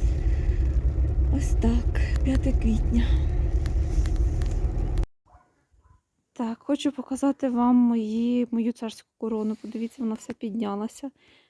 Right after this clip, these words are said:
Я дуже хвилювалася, що вона, е, під тяжестю того мокрого снігу поламалася, але нічого, вся піднялася. І он вже починає трішки розпускати бутони свої.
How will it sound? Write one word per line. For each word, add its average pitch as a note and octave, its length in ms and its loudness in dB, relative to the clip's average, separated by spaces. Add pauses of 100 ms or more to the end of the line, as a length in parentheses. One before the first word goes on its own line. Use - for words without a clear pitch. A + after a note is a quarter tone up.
(120)
Я A3 100 -14
дуже A3+ 220 -8
хвилювалася, A3+ 760 -6
що - 220 -14
вона, A3 300 -4 (200)
е, - 20 -12 (640)
під - 200 -10
тяжестю A3 560 -6
того A3 280 -6
мокрого A3 380 -4
снігу A3+ 360 -2
поламалася, B3+ 800 -2 (580)
але A#3+ 420 -2
нічого, G3+ 480 -8
вся A3+ 220 -14
піднялася. G3+ 520 -8
І A#3 100 -6
он C#4 240 4
вже A#3 220 -2 (140)
починає A#3+ 600 -4 (1160)
трішки A#3+ 540 -6 (1080)
розпускати A3+ 680 -14
бутони F#3+ 460 -10
свої. G#3+ 360 -8